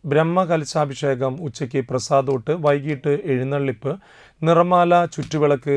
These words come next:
ദീപാരാധന, രാത്രി തായമ്പക, രാത്രി എട്ടിന് അത്താഴപൂജയും അത്താഴ ശീവേലിയും നടക്കുമെന്ന്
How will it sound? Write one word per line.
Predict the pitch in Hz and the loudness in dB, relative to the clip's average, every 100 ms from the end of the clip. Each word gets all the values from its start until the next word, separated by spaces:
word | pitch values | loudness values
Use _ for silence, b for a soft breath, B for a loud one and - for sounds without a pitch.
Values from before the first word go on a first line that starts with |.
| 127 | 0
ദീപാരാധന, | 127 123 139 135 131 127 127 123 123 | -2 2 2 2 2 0 -4 -2 0
രാത്രി | 123 - 127 117 | 0 -2 -6 -4
തായമ്പക, | 120 120 131 131 117 135 190 b b b - 160 | -2 -2 -2 -2 -2 -4 -6 b b b -2 2
രാത്രി | 180 - 202 202 190 | 2 2 0 0 0
എട്ടിന് | 127 160 156 156 156 | -2 -2 -2 -2 -4
അത്താഴപൂജയും | - 156 160 147 151 127 139 135 - 131 | 2 2 2 0 -4 -2 -2 -4 -6 -8
അത്താഴ | - 151 151 151 | -2 0 2 -2
ശീവേലിയും | - 139 135 131 131 131 | -2 -2 0 0 -2 -4
നടക്കുമെന്ന് | 127 117 131 123 120 | -4 -4 -6 -4 -4